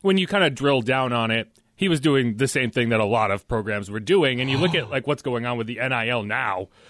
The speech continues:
Speaker 1: and it's like, would it have been an issue if you went through a collective and gave Javonte Smart a ton of money to come to L S U? 'Cause that's kind of what's going on right now anyway, right?
Speaker 2: Yeah.
Speaker 1: So, like,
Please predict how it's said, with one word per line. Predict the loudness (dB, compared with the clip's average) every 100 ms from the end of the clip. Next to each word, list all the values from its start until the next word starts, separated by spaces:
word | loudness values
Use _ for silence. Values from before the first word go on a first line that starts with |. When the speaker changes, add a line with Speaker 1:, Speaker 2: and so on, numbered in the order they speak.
| -10
Speaker 1:
and | -4 -2
it's | 0
like, | -2 2
would | 2
it | 2
have | 2
been | 0
an | -2
issue | -2 -2 -2 -4 _ _ _ _ _ -8
if | -4
you | -2
went | 2 0 2
through | 2
a | 2
collective | 2 0 0 0 0
and | 0
gave | 0 0 -4
Javonte | -4 -2 -2 -4
Smart | -2 0
a | 0
ton | 0 -2
of |
money | 0 -2 -2
to | -4
come | -2 -2 2
to |
L | 2 2
S | 0 0
U? | -2 -2
'Cause | -4
that's | -4
kind | -2 0
of | 0
what's | 0
going | 0 0
on | 2 2
right | 0
now | 2 2 2
anyway, | 0 0
right? | 2 0 -2
Speaker 2:
Yeah. | -4 0
Speaker 1:
So, | 2 2
like, | 2 0